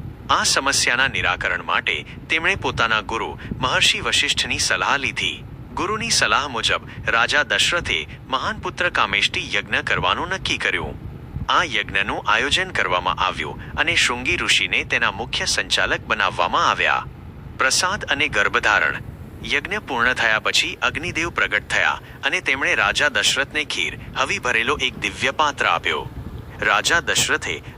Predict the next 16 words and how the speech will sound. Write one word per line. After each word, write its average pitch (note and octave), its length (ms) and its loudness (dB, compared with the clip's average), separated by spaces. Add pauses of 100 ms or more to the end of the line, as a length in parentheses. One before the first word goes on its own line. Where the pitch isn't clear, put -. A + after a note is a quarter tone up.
આ E3 140 4
પ્રસાદ F3+ 500 2
પોતાની C#3 400 0
ત્રણેય A#2 340 2
પત્નીઓ F#2+ 560 -2 (280)
કૌશલ્યા, A#2+ 640 2 (260)
કૈકેયી B2+ 520 -2 (240)
અને E3 140 0
સુમિત્રામાં B2 680 2
વહેંચી D#3+ 360 0
દીધો. F#2+ 440 -2 (600)
આ C3+ 120 4
દિવ્ય D#3 300 -2
પ્રસાદનું E3 540 2
સેવન C3 360 0
કરવાથી F#2 580 0